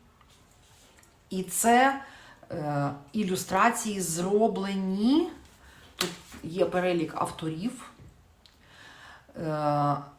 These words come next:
вони оброблені у стилі двадцятих років. І автори надихалися роботами французьких експресіоністів.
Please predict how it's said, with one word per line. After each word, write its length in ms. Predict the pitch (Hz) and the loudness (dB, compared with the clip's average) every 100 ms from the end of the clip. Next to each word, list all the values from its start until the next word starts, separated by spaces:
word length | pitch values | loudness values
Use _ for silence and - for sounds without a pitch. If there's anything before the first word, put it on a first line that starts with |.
| _ - | _ -2
вони 300 | 202 247 254 | 4 4 4
оброблені 880 | 196 196 247 302 247 262 254 254 - - | 2 6 6 6 6 4 4 0 -2 -2
у 440 | 233 233 254 277 320 - - | 4 6 8 8 6 2 -8
стилі 540 | - - - 226 208 196 | -4 -4 -2 0 0 -2
двадцятих 680 | 165 180 185 175 170 165 | -2 0 2 0 0 -8
років. 400 | 156 143 - 117 - - - _ _ - - - - - - - - _ - | -8 -10 -14 -16 -16 -20 -20 _ _ -20 -20 -20 -20 -20 -20 -20 -20 _ -6
І 200 | 202 - | 2 8
автори 420 | 196 - 240 269 | 8 6 4 4
надихалися 760 | 208 180 - 226 233 214 202 175 | 4 2 6 6 8 4 2 0
роботами 920 | 165 160 185 190 202 190 180 175 175 | 0 0 -2 -2 -4 -4 -4 -4 -4
французьких 800 | 160 160 170 170 170 - 156 156 - - - | -4 -6 -4 -4 -4 -8 -10 -10 -14 -14 -12
експресіоністів. 1000 | 156 - 156 - 160 143 131 123 - | -10 -8 -8 -4 -2 -2 -2 -4 -12